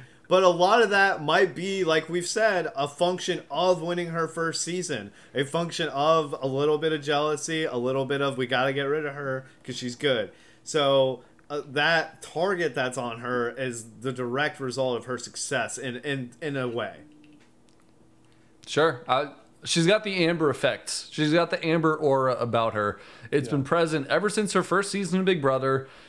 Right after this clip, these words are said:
Speaker 2: She makes people dislike her despite being seemingly very
Speaker 1: Yeah.
Speaker 2: nice. Uh, we, we don't get it. So, yeah.
Speaker 1: Right. A-, and it
Speaker 2: Yeah.
Speaker 1: might be a little bit
Speaker 2: Just
Speaker 1: of Mick
Speaker 2: combating that.
Speaker 1: Juhas syndrome for her in that regard.
Speaker 2: <laughs>
Speaker 1: So.
Speaker 2: Now
Speaker 1: Deep
Speaker 2: we're
Speaker 1: cut.
Speaker 2: really,
Speaker 1: Deep cut
Speaker 2: you've
Speaker 1: for
Speaker 2: lost,
Speaker 1: Liz.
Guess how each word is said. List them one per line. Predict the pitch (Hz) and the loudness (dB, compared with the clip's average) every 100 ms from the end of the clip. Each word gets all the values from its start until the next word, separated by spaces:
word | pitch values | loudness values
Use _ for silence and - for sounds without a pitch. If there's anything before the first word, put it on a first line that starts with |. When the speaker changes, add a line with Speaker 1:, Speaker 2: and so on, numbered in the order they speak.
| - | -16
Speaker 2:
She | - | -6
makes | 120 156 156 | 0 0 0
people | 185 175 | -2 0
dislike | 180 185 160 151 | 0 2 2 2
her | 156 151 | 0 -2
despite | 113 - 123 160 | -2 0 0 0
being | 170 170 175 | 0 2 0
seemingly | 165 143 165 175 175 | -2 0 0 2 2
very | 139 135 185 | 4 4 4
Speaker 1:
Yeah. | 254 139 | 4 4
Speaker 2:
nice. | 147 - - | 2 -6 -6
Uh, | 131 120 117 | 0 2 2
we, | 117 139 | 0 0
we | 139 | 2
don't | 160 170 | 2 4
get | 190 | 2
it. | 165 - - | 2 -2 -8
So, | - 139 | -2 2
yeah. | 131 165 | 4 4
Speaker 1:
Right. | 135 110 - - - - | 4 0 -8 -16 -18 -10
A-, | 156 170 - | -6 -4 0
and | 185 | 2
it | 196 | 4
Speaker 2:
Yeah. | 151 | 4
Speaker 1:
might | 196 | 4
be | 190 | 4
a | 190 | 4
little | 180 185 | 4 4
bit | 170 | 4
Speaker 2:
Just | 160 | 2
Speaker 1:
of | 123 | 4
Mick | 123 | 2
Speaker 2:
combating | 131 123 | 2 2
that. | 131 | 2
Speaker 1:
Juhas | 143 135 135 - - | 4 2 0 -8 -12
syndrome | 143 - 135 120 123 117 113 | -10 -6 -6 -4 -6 -6 -10
for | - 113 | -10 -8
her | 110 110 | -6 -6
in | 107 | -6
that | 107 101 | -6 -6
regard. | 104 - 127 180 - - 143 139 | -6 -6 -2 -2 -2 -6 -8 -8
Speaker 2:
<laughs> | - - - | -12 -20 -14
Speaker 1:
So. | 120 - | -12 -8
Speaker 2:
Now | 147 156 175 | 0 2 2
Speaker 1:
Deep | 185 | 0
Speaker 2:
we're | |
Speaker 1:
cut. | 156 143 | 2 4
Speaker 2:
really, | 147 139 131 | 6 4 2
Speaker 1:
Deep | - 160 202 202 180 | -2 -2 0 0 -2
cut | - 147 | 2 4
Speaker 2:
you've | 185 | 6
Speaker 1:
for | 190 | 6
Speaker 2:
lost, | 185 175 - | 4 2 -2
Speaker 1:
Liz. | 190 | -2